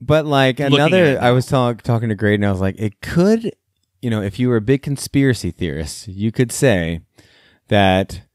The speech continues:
Speaker 1: Zack Snyder's four-hour movie was never gonna get seen. But what if we made a really crappy movie?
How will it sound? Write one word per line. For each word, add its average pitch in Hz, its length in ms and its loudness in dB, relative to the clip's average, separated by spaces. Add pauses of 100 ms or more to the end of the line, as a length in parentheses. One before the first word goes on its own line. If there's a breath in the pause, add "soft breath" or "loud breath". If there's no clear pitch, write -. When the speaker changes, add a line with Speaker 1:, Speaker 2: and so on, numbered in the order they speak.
(500)
Speaker 1:
Zack 123 260 2
Snyder's 117 360 0
four-hour 113 420 4
movie 107 200 2
was 98 200 0
never 98 180 0
gonna 101 160 0
get 110 180 -2
seen. 87 540 -4 (680)
But 98 120 2
what 101 160 2
if 143 120 -6
we 185 100 -2
made 175 180 2
a 127 60 2
really 104 240 2
crappy 95 600 -6
movie? - 580 -12